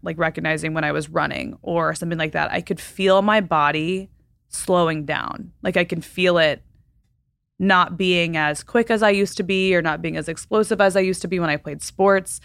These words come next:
And I don't want to feel that in a big way, <laughs> basically for as long as possible. I wanna stay mobile. I wanna stay flexible. I wanna stay strong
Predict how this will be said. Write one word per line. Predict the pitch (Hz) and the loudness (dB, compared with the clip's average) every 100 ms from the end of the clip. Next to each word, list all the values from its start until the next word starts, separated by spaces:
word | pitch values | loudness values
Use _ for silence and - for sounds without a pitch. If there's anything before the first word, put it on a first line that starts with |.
| - - _ - | -20 -20 _ 0
And | 208 | 4
I | 208 | 2
don't | 180 214 262 | 2 2 2
want | 208 190 190 185 - _ _ _ _ _ _ _ - | 2 2 4 2 -4 _ _ _ _ _ _ _ -4
to | 208 | -2
feel | 170 - - 196 196 | -2 -6 0 4 6
that | 190 180 175 | 6 4 2
in | |
a | 170 | -4
big | 147 170 165 | 0 0 2
way, | 170 135 110 214 185 - | 2 2 2 2 -2 -6
<laughs> | 208 _ _ _ _ _ _ _ _ _ | -6 _ _ _ _ _ _ _ _ _
basically | 277 294 339 277 | 2 2 2 0
for | 196 | 2
as | 196 | 2
long | 170 170 160 | 2 0 -2
as | |
possible. | - 160 151 - - - | -4 -4 -6 -8 -6 -2
I | 180 | 0
wanna | 180 180 | 0 -4
stay | - - 175 170 170 | -4 0 2 2 0
mobile. | - 170 175 180 180 175 175 | -4 -2 2 4 4 4 4
I | 160 | 0
wanna | 160 165 | -4 -6
stay | - - 160 156 147 - - | -8 -4 -2 0 -4 -8 -2
flexible. | 190 185 190 185 175 | -2 -2 -2 0 2
I | 156 | 0
wanna | 156 | -4
stay | 165 180 170 | -4 -4 -6
strong | - 175 165 165 170 | -2 0 2 2 0